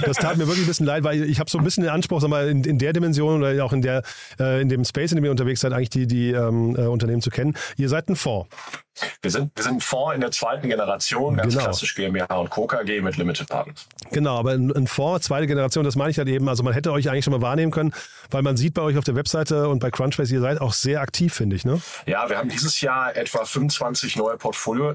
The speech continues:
Speaker 2: äh, Unternehmen hinzugenommen, seit wir den zweiten Fonds haben. Das liegt daran, dass wir halt auch viel frühphasig machen, gerade so Pre-Seed, Seed.
Speaker 1: Mhm. Und dazu kommt aber, dass ihr eine, eine ganz spannende Nische habt, ne? Ihr seid also so, mein Lieblingsbeispiel für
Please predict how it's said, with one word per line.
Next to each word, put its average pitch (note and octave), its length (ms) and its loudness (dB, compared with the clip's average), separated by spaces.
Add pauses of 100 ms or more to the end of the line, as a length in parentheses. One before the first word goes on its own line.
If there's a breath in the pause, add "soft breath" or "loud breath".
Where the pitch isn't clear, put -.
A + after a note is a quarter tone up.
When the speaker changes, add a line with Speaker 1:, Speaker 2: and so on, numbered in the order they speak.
(160)
Speaker 2:
äh, B2+ 280 0
Unternehmen C#3 480 0
hinzugenommen, C#3+ 500 0
seit A#2+ 220 -2
wir A2+ 60 -6
den A2+ 120 -4
zweiten A#2 320 -4
Fonds B2 320 -2
haben. B2+ 360 0
Das - 160 -4
liegt F2 120 -8
daran, E2+ 200 -2
dass E2+ 160 -2
wir E2 60 -2
halt D2+ 80 -2
auch C#2+ 100 -6
viel F2+ 180 -2
frühphasig D2+ 560 -4
machen, - 360 -8
gerade D#3 200 -4
so D3+ 140 -4
Pre-Seed, - 380 -4
Seed. - 280 -10 (180)
Speaker 1:
Mhm. G#2+ 420 2 (720 loud breath)
Und C#3+ 320 -2 (280)
dazu C#3 380 0
kommt F#3+ 200 0
aber, D#3+ 120 2
dass D3 140 0
ihr D#3 120 0
eine, D3 200 2
eine C#3 180 2
ganz C#3 200 0
spannende D#3 300 0
Nische C#3+ 280 2
habt, G#2 160 -4
ne? C3+ 140 2
Ihr D#3 120 2
seid C#3+ 220 0
also C3 420 2
so, B2 140 -2
mein C3 420 2
Lieblingsbeispiel D3 580 -2
für C3+ 260 0